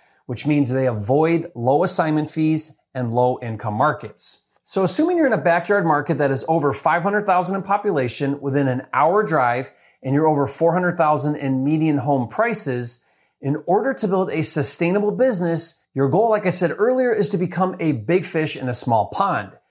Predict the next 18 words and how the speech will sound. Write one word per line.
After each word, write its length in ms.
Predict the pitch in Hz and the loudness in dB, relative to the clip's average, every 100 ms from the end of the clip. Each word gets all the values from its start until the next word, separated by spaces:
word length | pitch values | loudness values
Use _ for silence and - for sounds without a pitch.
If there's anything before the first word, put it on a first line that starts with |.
| _ _ - | _ _ -4
As 280 | 170 269 - | 0 2 2
such, 380 | 160 - 113 | 0 0 -6
brand 440 | 104 131 202 247 208 | -2 0 0 0 0
recognition 640 | 208 185 170 220 185 160 | -2 -2 -2 -2 -2 -2
is 140 | 147 | -2
important. 560 | 165 156 262 254 107 - - _ - | -2 0 0 0 -4 -12 -20 _ -4
You 80 | 151 | 0
want 100 | 233 | 0
to 60 | |
be 80 | 226 | 2
known 180 | 202 208 | 2 2
as 120 | 170 | 2
a 40 | 156 | 0
local 600 | 135 156 208 226 233 208 | 2 2 0 0 -2 -2
authority 520 | - 160 151 156 131 | 0 0 2 0 0
in 140 | 127 | -2
your 100 | 123 | -2
market. 540 | 123 185 - 110 - | 2 0 0 -8 -12